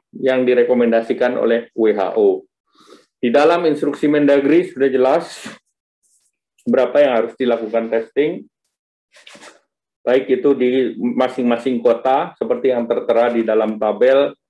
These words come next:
Sebagai contoh, <clears throat> untuk di Lampung misalnya, itu ke Kota Bandar Lampung dua ribu tiga ratus tiga puluh tiga per hari, di Kota Metro tiga ratus enam puluh sembilan.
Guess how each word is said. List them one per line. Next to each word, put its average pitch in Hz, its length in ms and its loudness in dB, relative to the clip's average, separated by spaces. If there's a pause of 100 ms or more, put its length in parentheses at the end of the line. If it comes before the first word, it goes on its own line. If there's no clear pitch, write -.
(720)
Sebagai 117 460 0
contoh, 120 640 2 (640)
<clears throat> 240 80 -10 (1000)
untuk 113 280 -2
di 120 80 0
Lampung 120 480 0
misalnya, 123 560 0 (1700)
itu 135 400 0
ke - 80 -4
Kota 117 240 0
Bandar 113 320 2
Lampung 147 640 0 (180)
dua 120 800 0
ribu 127 300 0
tiga 123 240 2
ratus - 400 -2
tiga 117 180 2
puluh 110 220 -6
tiga 117 240 0
per 107 160 -4
hari, 123 400 -4 (800)
di 117 100 -2
Kota 113 300 -2
Metro 113 420 0
tiga 110 220 2
ratus 110 340 -4
enam 107 220 -2
puluh 107 100 -8
sembilan. 107 460 -2